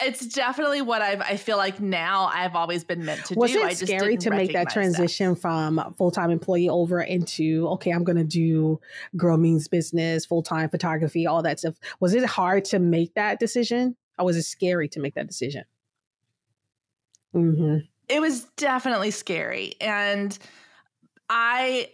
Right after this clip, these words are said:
Speaker 1: <sighs> I didn't do it the way that I probably would tell people to do
Speaker 2: Yeah.
Speaker 1: it, where it's like,
Speaker 2: <laughs>
Speaker 1: "Have six months of save, money saved up," or all this kind of stuff.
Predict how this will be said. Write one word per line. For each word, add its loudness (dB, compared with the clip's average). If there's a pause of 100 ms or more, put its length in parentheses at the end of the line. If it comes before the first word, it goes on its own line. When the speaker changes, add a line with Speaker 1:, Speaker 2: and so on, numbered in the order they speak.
(120)
Speaker 1:
<sighs> -12
I -2
didn't -2
do -2
it -4
the -6
way -2
that -2
I 0
probably -4
would -4
tell -2
people -4
to -2
do 2
Speaker 2:
Yeah. 0
Speaker 1:
it, -2
where -2
it's -6
like, -2
Speaker 2:
<laughs> -8
Speaker 1:
"Have -4
six -10
months -6
of -8
save, -6
money -2
saved -4
up," -4
or -2
all 0
this -4
kind -4
of -6
stuff. -8